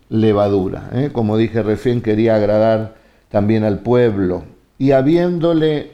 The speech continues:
tomado preso, le puso en la cárcel, entregándole a cuatro grupos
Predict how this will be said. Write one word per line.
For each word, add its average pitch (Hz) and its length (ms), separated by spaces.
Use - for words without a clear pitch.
tomado 131 840
preso, 123 640
le 127 180
puso 190 360
en 160 120
la 131 160
cárcel, 110 720
entregándole 131 1160
a 117 240
cuatro 156 500
grupos 160 720